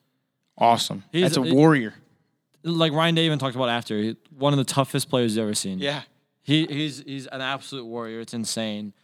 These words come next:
Speaker 2: Um,
Speaker 1: I can't, I, I, re-, I, w-, I, I didn't give up on it that easy 'cause I was like, "Dude, we don't even know."
Speaker 2: In the stadium, it didn't even feel like anyone really, like, gave up on it, honestly. Like, everyone was like, "Oh,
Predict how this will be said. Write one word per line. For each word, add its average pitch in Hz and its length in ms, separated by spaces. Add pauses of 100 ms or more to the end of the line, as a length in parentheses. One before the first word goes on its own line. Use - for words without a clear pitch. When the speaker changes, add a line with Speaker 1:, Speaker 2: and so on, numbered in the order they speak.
(400)
Speaker 2:
Um, 113 420
Speaker 1:
I 143 80
can't, 165 300
I, 143 240
I, 139 120
re-, 143 280
I, 143 260
w-, 170 380
I, 196 180 (540)
I 190 120
didn't 320 140
give 262 120
up 180 180
on 143 140
it 123 100
that 120 160
easy 104 220
'cause 131 140
I 151 100
was 170 180
like, 107 200
"Dude, 123 120
we 127 80
don't 170 140
even 110 300
know." 120 420
Speaker 2:
In 185 100
the 233 100
stadium, 214 460
it 185 80
didn't 160 160
even 165 220
feel 147 200
like 139 340 (280)
anyone 135 340
really, 127 260
like, 113 420 (180)
gave 117 180
up 113 160
on 101 140
it, 95 40
honestly. 98 460
Like, 104 240 (400)
everyone 151 320
was 135 160
like, 120 240
"Oh, 113 400